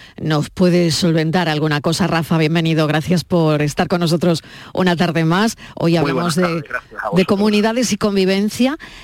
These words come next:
Speaker 1: Y este es el primer asunto que te planteamos. ¿Cómo lo
Speaker 2: Bien.
Speaker 1: ves?
Speaker 2: Bueno, yo creo que la comunidad no tiene ninguna, perdón, la com-, sí, la comunidad o los copropietarios, mejor dicho, no tienen ninguna obligación de participar en este gasto. Es verdad que una situación de ocupación,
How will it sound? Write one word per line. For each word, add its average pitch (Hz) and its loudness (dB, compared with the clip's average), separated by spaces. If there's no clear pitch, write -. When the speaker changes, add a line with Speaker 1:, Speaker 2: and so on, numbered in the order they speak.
Speaker 1:
Y 185 2
este 208 -2
es 233 -2
el 277 0
primer 226 0
asunto 240 -2
que 185 -2
te 175 -2
planteamos. 143 -2
¿Cómo 302 0
lo 247 4
Speaker 2:
Bien. 123 0
Speaker 1:
ves? - -10
Speaker 2:
Bueno, 139 -4
yo 165 0
creo 160 0
que 156 -4
la 127 -2
comunidad 117 -4
no 135 -2
tiene 139 -4
ninguna, 127 -2
perdón, 123 -4
la 110 -2
com-, 104 -12
sí, - 0
la 110 0
comunidad 110 -4
o 139 -2
los 127 -2
copropietarios, 127 -4
mejor 123 -8
dicho, 135 -4
no 131 0
tienen 131 -2
ninguna 120 0
obligación 120 -4
de 135 2
participar 113 -4
en 113 -8
este 113 -6
gasto. 123 -4
Es 120 -6
verdad 131 0
que 120 -6
una 117 -2
situación 123 -2
de 110 0
ocupación, 127 -4